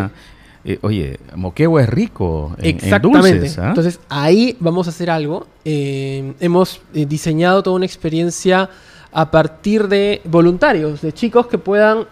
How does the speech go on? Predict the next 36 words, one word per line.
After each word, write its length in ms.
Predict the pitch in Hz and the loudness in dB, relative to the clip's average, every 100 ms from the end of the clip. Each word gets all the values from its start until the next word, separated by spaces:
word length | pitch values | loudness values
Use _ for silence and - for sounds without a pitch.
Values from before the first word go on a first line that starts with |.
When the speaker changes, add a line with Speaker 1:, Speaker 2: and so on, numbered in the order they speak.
| 175 | -2
Speaker 2:
dar 240 | 165 190 | 2 2
de 100 | 190 | 0
su 160 | - 170 | -6 -10
tiempo 600 | - 214 196 160 190 - - - - _ _ - | 0 2 2 -2 -4 -6 -18 -20 -20 _ _ -6
y 320 | 165 156 156 | -4 -2 -2
de 140 | 156 | -2
su 180 | 151 165 | -2 0
buena 300 | 185 214 226 | 2 4 2
onda 320 | 220 214 233 | 2 2 2
para 160 | 220 180 | 2 2
llevar, 500 | 160 165 185 196 - | 2 4 4 4 2
eh, 360 | 170 160 151 151 139 147 143 139 - | 0 0 0 -4 -8 -10 -10 -14 -6
un 200 | 208 208 | 2 4
día 160 | 202 202 | 6 4
muy 120 | 214 | 4
bonito 260 | 226 220 240 | 2 2 2
y 60 | |
lleno 180 | 208 208 | 2 4
de 60 | 208 | 2
esperanza, 460 | 208 190 165 - | 0 -2 -4 -4
¿no? 100 | 143 | -2
Porque 320 | 196 175 165 151 - | 0 2 2 0 -6
nos, 300 | 160 160 156 | -4 0 0
nos 160 | 160 170 | 0 0
interesa 260 | 165 165 | 0 2
trabajar 240 | 202 185 185 | 2 2 2
con 80 | 185 | 0
los 100 | 170 | 0
chicos 280 | 196 196 190 - - - - - | 0 0 0 -10 -20 -20 -14 -2
a, 120 | 156 151 | 0 0
a, 480 | 151 151 143 143 143 - - - - | -2 -4 -2 -4 -6 -10 -20 -10 -2
a 40 | 160 | 2
mediano 260 | 160 175 | 4 6
o 20 | 175 | 4
largo 240 | 175 165 | 4 4
plazo, 340 | 185 202 196 | 4 4 2